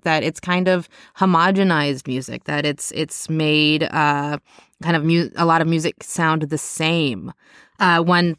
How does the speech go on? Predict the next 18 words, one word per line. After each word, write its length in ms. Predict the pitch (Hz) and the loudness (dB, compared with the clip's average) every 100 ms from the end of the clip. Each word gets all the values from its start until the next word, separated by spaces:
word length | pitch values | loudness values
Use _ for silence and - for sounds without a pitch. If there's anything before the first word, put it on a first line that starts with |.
| - | -8
p-, 100 | 180 | -10
quote 220 | - 180 | -2 2
I 40 | 165 | 2
wanna 220 | 160 165 | 2 2
read, 160 | 160 | 0
"Musical 400 | 170 196 196 190 | 2 4 4 2
trends 420 | 170 - 175 170 - | 0 2 2 2 0
produced 600 | 180 160 165 160 - - | -2 0 2 0 -4 -4
in 140 | 170 | -2
the 60 | 165 | -2
streaming 400 | - 175 170 151 | -2 0 0 0
area 300 | 165 165 151 | 0 2 2
are 240 | 120 147 | 2 0
inherently 420 | 151 170 160 180 | 0 -2 0 -2
connected 440 | - 170 160 165 - | -2 -4 -4 -6 -6
to 160 | - | -6
attention, 560 | - - 175 175 190 180 | -6 -4 -2 0 0 0
whether 340 | 165 165 160 | 0 0 -4